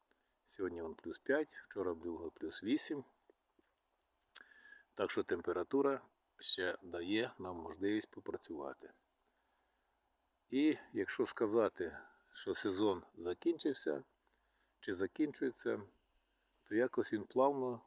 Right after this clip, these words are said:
переходить в наступний сезон. Ще в цьому році треба, поки погода, провести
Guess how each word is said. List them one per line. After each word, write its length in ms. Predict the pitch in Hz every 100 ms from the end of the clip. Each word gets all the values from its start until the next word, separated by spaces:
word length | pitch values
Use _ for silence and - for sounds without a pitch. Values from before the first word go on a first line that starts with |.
| _
переходить 760 | - 95 90 113 110 107 - - _ _ _ _ _ _ _ _ _ _ _ _ _ _
в 80 | 85
наступний 600 | 95 95 - 90 - 80
сезон. 480 | - 76 76 71 73 _ _ -
Ще 180 | - 101
в 60 |
цьому 340 | - 101 92 90
році 400 | 92 - - - _ _ _ _ _ _ _ _ _
треба, 340 | - 101 80 80
поки 320 | - 92 90
погода, 580 | - 90 90 82 - 85 -
провести 600 | 92 87 85 - 82